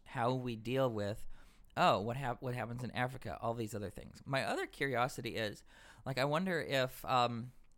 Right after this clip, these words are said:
what historically black denominations in the U S, uh, have said, what do they say about, uh,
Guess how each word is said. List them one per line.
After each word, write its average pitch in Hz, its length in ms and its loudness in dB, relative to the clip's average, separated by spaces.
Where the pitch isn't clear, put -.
what 131 180 2
historically 147 560 2
black 120 320 2
denominations 127 680 0
in 123 120 0
the 120 100 0
U 117 160 4
S, 113 380 0
uh, 98 600 -2
have 135 200 -6
said, 120 500 -2
what 113 200 0
do 120 100 -2
they 110 220 0
say 139 320 2
about, 127 520 2
uh, 117 300 0